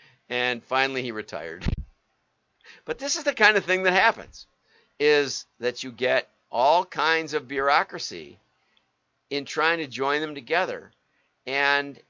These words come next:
it doesn't work out. So Ritson goes on, and I'm now,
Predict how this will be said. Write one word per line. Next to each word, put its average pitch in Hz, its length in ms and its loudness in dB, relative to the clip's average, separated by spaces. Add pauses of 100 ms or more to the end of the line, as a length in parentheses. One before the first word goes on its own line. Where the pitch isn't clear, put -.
it 120 180 -8
doesn't 131 320 -4
work 120 240 -6
out. 85 260 -8
So 120 460 0 (240)
Ritson 180 340 -4
goes 139 240 0
on, 120 400 2 (100)
and 98 120 -14
I'm 101 160 -10
now, 104 240 -8